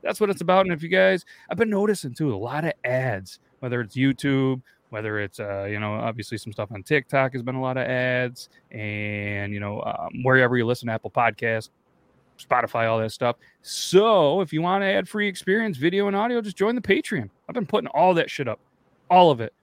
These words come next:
for the two Patreon members. So shout out to you, two beautiful, bearded Patreon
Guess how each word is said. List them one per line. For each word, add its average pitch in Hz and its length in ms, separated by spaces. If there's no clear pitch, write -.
for - 60
the 98 100
two 135 180
Patreon 107 440
members. 95 320
So 95 200
shout 151 220
out 147 140
to 139 140
you, 131 280
two 143 180
beautiful, 131 680
bearded 143 480
Patreon 127 560